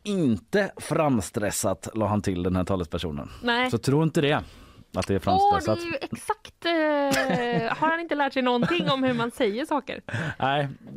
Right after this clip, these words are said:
Speaker 1: det,
Speaker 2: Nej, nej.
Speaker 1: det låter lite misstänkt.
Speaker 2: Han har inte, inte panik.
Speaker 1: Nej.
Speaker 2: Och han är inte stressad.
Speaker 1: Ja, det är två saker som
Speaker 2: Ja.
Speaker 1: vi vill göra väldigt klart för
Speaker 2: Väldigt
Speaker 1: dig.
Speaker 2: klart.
Speaker 1: Ja, men istället då så har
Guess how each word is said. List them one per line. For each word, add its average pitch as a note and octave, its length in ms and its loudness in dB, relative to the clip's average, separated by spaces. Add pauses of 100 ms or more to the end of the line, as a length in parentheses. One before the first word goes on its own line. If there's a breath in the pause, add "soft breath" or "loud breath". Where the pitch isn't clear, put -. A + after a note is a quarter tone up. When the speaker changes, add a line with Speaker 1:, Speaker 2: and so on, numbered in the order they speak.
(120)
Speaker 1:
det, D3+ 440 4
Speaker 2:
Nej, C#3+ 120 4
nej. C3+ 60 -2
Speaker 1:
det D3 100 2
låter D3 260 2
lite B2+ 120 2
misstänkt. A2+ 460 0
Speaker 2:
Han B3+ 120 2
har D4 80 2 (100)
inte, F4+ 300 0
inte C4 220 -2
panik. - 440 -6
Speaker 1:
Nej. D#3 440 2
Speaker 2:
Och C4+ 140 2
han C#4 140 2
är C4 40 2
inte G#3 200 0
stressad. - 400 -6
Speaker 1:
Ja, G#2 200 -2 (120)
det C3+ 180 0
är C3+ 40 2
två A2+ 200 2
saker G2 260 2
som F#2 100 2
Speaker 2:
Ja. G2 100 2
Speaker 1:
vi F#2+ 60 0
vill F#2+ 120 0
göra F2+ 200 2
väldigt F2 280 0
klart D#2+ 200 -6
för - 80 -4
Speaker 2:
Väldigt - 240 -6
Speaker 1:
dig. - 80 -12
Speaker 2:
klart. - 40 -14 (380 loud breath)
Speaker 1:
Ja, D#3+ 220 4
men E3+ 200 2
istället D#3 560 2
då B2+ 480 4
så A2+ 420 2
har A2 340 2